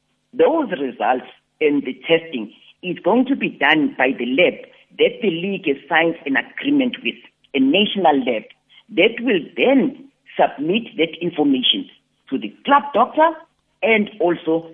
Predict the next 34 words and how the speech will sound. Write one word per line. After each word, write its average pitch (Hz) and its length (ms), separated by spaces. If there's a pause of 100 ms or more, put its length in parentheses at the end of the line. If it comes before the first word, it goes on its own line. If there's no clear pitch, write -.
(120)
to 190 100
the 151 100
league 143 400
chief 151 240
medical 131 460
officer, 113 440 (400)
who 294 220
has 180 220 (180)
signed 180 400
a 143 80
non-disclosure 170 1000 (120)
document 117 580
in 175 240
line 156 360
with 143 160
this 143 100 (160)
poppy 123 340
Act, - 180 (380)
because 143 300 (180)
you 165 120
can 151 260
be 151 160
arrested 151 680 (280)
if 202 260
you, 175 240 (100)
I 147 100 (160)
disclose 147 480 (360)
your 202 340
personal 175 340
information, 127 560
Robert, 120 280
without 123 220
your 123 100
permission. 110 480